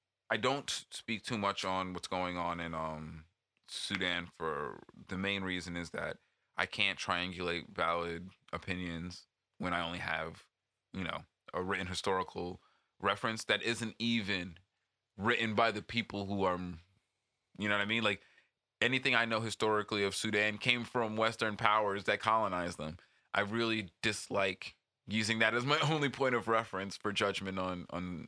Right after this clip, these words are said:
on other, other cultures. You know what I mean? It feels like there's gonna be a lot lacking there.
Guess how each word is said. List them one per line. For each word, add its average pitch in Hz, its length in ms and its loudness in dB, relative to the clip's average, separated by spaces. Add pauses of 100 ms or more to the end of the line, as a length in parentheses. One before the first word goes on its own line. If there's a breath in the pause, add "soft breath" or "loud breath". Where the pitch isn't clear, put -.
on 87 140 -2
other, 85 180 -4 (320)
other 90 200 -2
cultures. - 460 -4
You 90 60 -2
know 87 80 0
what 87 100 0
I 87 60 0
mean? 90 200 -2
It 87 100 -6 (100)
feels 101 260 0
like 87 260 0 (500 soft breath)
there's 98 120 0
gonna 101 140 2
be 98 80 2
a 95 60 2
lot 92 240 2
lacking - 420 -2
there. - 220 -12